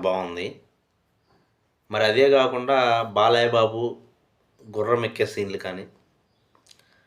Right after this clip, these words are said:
మరి అదేవిధంగా ఇది ఒక మెసేజ్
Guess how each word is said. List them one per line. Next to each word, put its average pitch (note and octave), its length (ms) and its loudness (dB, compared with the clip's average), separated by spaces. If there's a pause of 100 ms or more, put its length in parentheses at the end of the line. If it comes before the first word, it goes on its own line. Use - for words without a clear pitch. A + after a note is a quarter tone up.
(560)
మరి G#2+ 180 2
అదేవిధంగా B2 680 2 (520)
ఇది B2+ 160 -8 (120)
ఒక A#2+ 220 -6
మెసేజ్ C#3 400 0